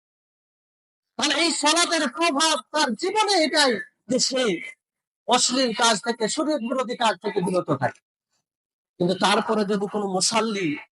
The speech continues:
সালাত আদায় করে, অশ্লীল কাজ করে, শরীয়ত বিরোধী কাজ করে,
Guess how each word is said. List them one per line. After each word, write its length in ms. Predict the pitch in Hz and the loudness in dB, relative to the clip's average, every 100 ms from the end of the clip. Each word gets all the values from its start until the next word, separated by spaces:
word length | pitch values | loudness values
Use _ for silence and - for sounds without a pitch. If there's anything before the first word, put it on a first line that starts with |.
| _ _ - | _ _ -6
সালাত 440 | - 202 202 202 | 0 2 2 2
আদায় 300 | 190 185 190 | 0 0 -2
করে, 320 | 185 175 156 - - _ _ _ _ - | -2 -2 -2 -4 -14 _ _ _ _ -2
অশ্লীল 460 | 190 - 220 214 | 0 0 -2 -2
কাজ 240 | 180 190 160 190 | 0 0 0 -2
করে, 360 | 156 127 127 _ _ _ _ _ _ _ _ _ _ _ - | 0 -2 -6 _ _ _ _ _ _ _ _ _ _ _ -6
শরীয়ত 380 | 220 247 262 220 | -2 0 0 -2
বিরোধী 360 | 262 269 277 | -2 -2 -2
কাজ 300 | 269 247 220 | 0 0 0
করে, 260 | - 185 | -2 -4